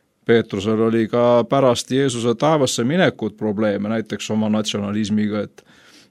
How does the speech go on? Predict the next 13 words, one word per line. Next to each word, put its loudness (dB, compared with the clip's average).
et -12
küll 0
ta 0
ei 2
ole 0
valmis 0
seal -6
Korneliuse 2
kotta 2
minema 2
ja -4
siis -6
peab -6